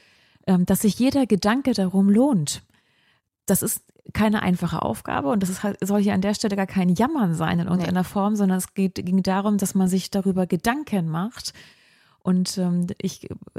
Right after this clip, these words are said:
Speaker 1: Marlene hat mir zum letzten, äh, Muttertag, hat sie mir eine, du hast es wahrscheinlich schon mal gesehen, das hängt bei uns auf dem Flur.
Speaker 2: Ja.
Speaker 1: Hat sie uns so ein rundes, ähm,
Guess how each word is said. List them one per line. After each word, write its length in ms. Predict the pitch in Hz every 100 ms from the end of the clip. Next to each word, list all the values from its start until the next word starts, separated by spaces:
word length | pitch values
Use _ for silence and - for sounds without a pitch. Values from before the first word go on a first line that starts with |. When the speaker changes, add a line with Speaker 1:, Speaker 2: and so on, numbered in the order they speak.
| - -
Speaker 1:
Marlene 520 | - 175 185 214 240
hat 80 | 233
mir 140 | 208
zum 220 | 185 196 180
letzten, 500 | 202 - 208 196 190
äh, 120 | 185
Muttertag, 640 | 170 233 196 170 160 170
hat 100 | 175
sie 140 | - 175
mir 200 | 170 175
eine, 300 | 160 165 170
du 140 | 180
hast 120 | 175 -
es 100 | -
wahrscheinlich 240 | 175 175
schon 80 | 175
mal 80 | 170
gesehen, 280 | 165 180 160
das 160 | 156
hängt 100 | 175
bei 80 | 170
uns 140 | 175 -
auf 80 |
dem 100 | 156
Flur. 240 | 160 - 190
Speaker 2:
Ja. 80 | 156
Speaker 1:
Hat 80 | 175 180 - _ _ _ -
sie 60 |
uns 140 | 185 175
so 40 |
ein 80 | 180
rundes, 540 | 170 190 196 180 - -
ähm, 360 | 180 175 175